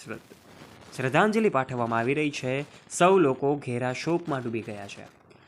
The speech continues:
ત્યારે ભાવનગર જિલ્લાનું એક એવું કહી શકાય કે મહુવા તાલુકાનું એક નાનકડું એવું ગામ તલગાજેડા ગામ કે જેમાં પૂજ્ય મોરારી બાપુના જન્મથી લઈને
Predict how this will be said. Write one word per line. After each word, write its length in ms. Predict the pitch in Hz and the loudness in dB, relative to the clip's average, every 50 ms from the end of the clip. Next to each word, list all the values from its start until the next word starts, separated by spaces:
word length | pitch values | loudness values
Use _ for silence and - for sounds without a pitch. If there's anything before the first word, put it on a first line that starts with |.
| - _ | -18 _
ત્યારે 160 | - 123 120 120 | -6 -4 -4 0
ભાવનગર 400 | 131 135 165 190 208 202 226 208 | 0 2 2 2 0 0 0 -2
જિલ્લાનું 680 | 151 165 165 175 180 190 202 208 220 226 233 220 180 - - - - 131 | 0 0 2 2 2 2 2 0 -4 -4 -6 -8 -10 -12 -14 -12 -6 -6
એક 180 | 127 123 - | -6 -4 -4
એવું 180 | 143 139 139 - | -4 -4 -2 -4
કહી 160 | 160 160 175 | -4 -6 -6
શકાય 360 | 170 190 180 190 208 214 220 | -6 -8 -6 -4 -2 -2 -2
કે 240 | 220 - 202 170 139 | -2 -4 -4 -2 -2
મહુવા 320 | 123 127 135 143 156 165 | -4 -4 -4 -4 -2 -4
તાલુકાનું 760 | 170 170 151 139 139 127 - 127 127 127 131 143 151 147 127 | -4 -4 -6 -6 -6 -6 -6 -6 -6 -6 -6 -6 -6 -8 -8
એક 140 | 104 110 - | -10 -12 -12
નાનકડું 460 | 117 110 113 123 147 156 - 170 139 | -12 -10 -8 -6 -6 -6 -4 -4 -4
એવું 200 | 127 123 120 113 | -4 -4 -6 -6
ગામ 300 | 113 113 113 131 139 139 | -8 -8 -8 -10 -10 -12
તલગાજેડા 640 | 123 - 139 160 151 131 120 117 123 117 104 104 104 | -10 -10 -8 -8 -4 -4 -6 -6 -6 -8 -10 -10 -10
ગામ 300 | 104 117 123 139 143 143 | -6 -4 -4 -4 -4 -6
કે 140 | - 123 | -8 -10
જેમાં 640 | 110 123 135 135 113 104 117 131 - - - - _ - | -8 -6 -4 -4 -4 -4 -6 -6 -8 -12 -20 -16 _ 0
પૂજ્ય 220 | 165 185 175 196 | 0 2 4 4
મોરારી 320 | 175 151 139 143 139 131 | 2 2 2 0 0 -2
બાપુના 380 | 120 117 117 - 127 120 110 107 | -2 -6 -6 -6 -6 -8 -8 -8
જન્મથી 460 | 113 131 131 156 175 196 185 - 147 | -8 -6 -4 -2 -2 -2 -4 -4 -6
લઈને 360 | 127 123 120 127 127 131 147 | -6 -6 -6 -8 -8 -10 -12